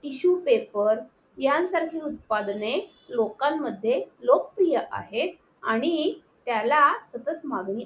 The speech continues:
असते. आपली सहावी आयडिया आहे इको गिफ्ट हॅम्पर्स. इको गिफ्ट हॅम्पर्स हा व्यवसाय पर्यावरणपूर्वक आणि क्रिएटिव्ह व्यवसाय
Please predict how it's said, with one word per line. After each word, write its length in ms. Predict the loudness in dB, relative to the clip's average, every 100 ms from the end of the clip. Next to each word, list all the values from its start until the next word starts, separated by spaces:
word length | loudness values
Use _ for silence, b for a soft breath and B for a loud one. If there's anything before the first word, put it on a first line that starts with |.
| -6
असते. 560 | -8 -6 2 4 2 -2 _ _ _ _ _ _ _ _ _ _ _ _ _ _ _ _ -18
आपली 720 | -18 -10 -2 0 2 -2 -4 _ -18 -10
सहावी 500 | -8 -6 -2 -2 0
आयडिया 420 | -4 -4 -4 -4 -6
आहे 560 | -8 -8 -8 -6 -8 -10 _ _ _ -14
इको 580 | -14 -8 0 0 0 -10 -14
गिफ्ट 460 | -10 -8 -8 -8 _ _ _ -4
हॅम्पर्स. 720 | -2 -2 -4 -4 -8 -20 -20 -20 -20 _ _ _ _ _ _ _ _ _ -8
इको 360 | -8 -4 -2 0
गिफ्ट 440 | 0 -4 -6 -8
हॅम्पर्स 720 | -4 -2 4 6 6 2 -8 -20 _
हा 220 | 0 2
व्यवसाय 680 | 4 2 0 0 0 2 0 -4 -14 _ _ 2
पर्यावरणपूर्वक 1500 | 2 2 0 0 -2 -4 -6 -10 -4 0 2 0 -4 -8 -2
आणि 520 | 0 0 -2 -2 -4
क्रिएटिव्ह 520 | -6 -4 -4 -6 -4
व्यवसाय 440 | -2 -2 -4 -6